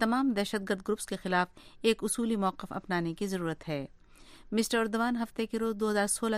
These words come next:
کے گروپ ٹوئنٹی کے اجلاس میں شرکت کے لیے ہنگزو پہنچے اور ان کا خیر مقدم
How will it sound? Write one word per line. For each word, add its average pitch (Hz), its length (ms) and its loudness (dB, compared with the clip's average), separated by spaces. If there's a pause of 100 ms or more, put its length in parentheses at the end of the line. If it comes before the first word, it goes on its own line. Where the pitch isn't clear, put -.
کے 190 140 -2
گروپ 190 200 -2
ٹوئنٹی 208 280 -2
کے 196 120 -2
اجلاس 185 400 -2
میں 180 60 -4
شرکت 175 380 -6
کے 175 120 -4
لیے 175 180 0
ہنگزو 170 300 -2
پہنچے 165 360 -4 (400)
اور 196 200 4
ان 185 80 -2
کا 185 120 -2
خیر 196 220 0
مقدم 175 340 -2